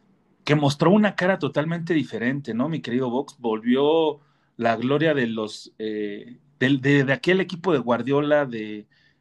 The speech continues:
de Iniesta, de, de Xavi, ¿no? De, que, que, que, que nos emocionaron y que nos hicieron voltear para ver a este equipo que, que sigue dando de qué hablar, le está dando sus últimas pataditas de ahogado, pero esta sonrisa que nos,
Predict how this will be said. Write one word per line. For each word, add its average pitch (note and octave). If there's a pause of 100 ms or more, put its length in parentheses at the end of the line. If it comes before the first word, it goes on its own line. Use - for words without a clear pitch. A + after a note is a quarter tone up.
de B2
Iniesta, C#3
de, G#2+
de G#2+
Xavi, C#3
¿no? C#3
De, A#2+
que, -
que, -
que, A#2+
que A2+
nos A#2
emocionaron C#3
y B2
que A2 (420)
nos B2
hicieron C#3
voltear C3
para A#2+
ver A#2+
a -
este C3+
equipo C#3
que, A2 (800)
que A2+
sigue F3
dando D3+
de A2
qué C3
hablar, A#2+
le A2+
está D3+ (240)
dando E3
sus C3
últimas B2
pataditas C3
de A#2
ahogado, C#3
pero C3
esta D3+
sonrisa C3
que G#2+
nos, G2+